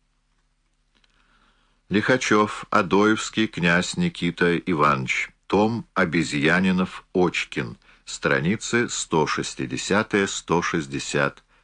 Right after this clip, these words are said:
седьмая. Дьяки Леонтьев и Грибоедов, как и большинство дьяков в московской администрации, были не только предприимчивыми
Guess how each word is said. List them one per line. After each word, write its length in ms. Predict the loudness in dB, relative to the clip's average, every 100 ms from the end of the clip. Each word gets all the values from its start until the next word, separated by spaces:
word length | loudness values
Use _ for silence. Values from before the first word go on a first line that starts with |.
| _
седьмая. 600 | -10 -6 -4 -2 -4 -6 _ _ _ _ _ _ _ _ _ _ _ -20 _ -20 -16
Дьяки 580 | -6 0 0 4 4 4 4
Леонтьев 580 | 4 4 2 0 0
и 40 | 0
Грибоедов, 800 | 2 4 4 4 2 0 -4 -14 _ _
как 240 | -2 0 0
и 40 |
большинство 600 | 0 2 0 -2 0 0
дьяков 580 | 0 -2 0 0 0 -4 -20 -20 -10
в 180 | -4
московской 640 | 0 -2 0 -2 -2 0 0
администрации, 840 | 0 0 -2 -2 0 0 0 -2
были 240 | 2 2 4
не 140 | 2
только 440 | 4 2 2 2 2
предприимчивыми 1120 | 0 -2 0 2 2 2 0 0 0 0